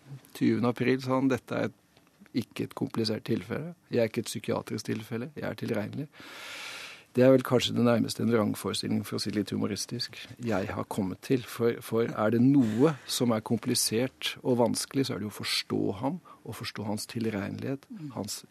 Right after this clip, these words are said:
Speaker 1: ikke minst hans motiver. Er de ideologisk motivert, eller er de motivert av en psykotisk vrangforestilling?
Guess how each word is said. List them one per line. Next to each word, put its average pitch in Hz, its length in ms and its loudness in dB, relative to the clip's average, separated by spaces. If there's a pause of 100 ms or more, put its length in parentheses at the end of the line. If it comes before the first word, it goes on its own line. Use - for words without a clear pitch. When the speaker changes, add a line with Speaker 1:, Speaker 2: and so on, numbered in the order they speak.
(100)
Speaker 1:
ikke 101 140 -8
minst 101 160 -4
hans 90 240 -6
motiver. 110 720 -8 (100)
Er 95 120 -2
de 101 100 -2 (100)
ideologisk 110 640 -2
motivert, 160 360 0 (180)
eller 104 340 -4
er 101 120 -8
de 101 120 -4
motivert 110 760 -2
av 95 240 0 (220)
en 117 120 -2
psykotisk 110 760 -4
vrangforestilling? 120 680 0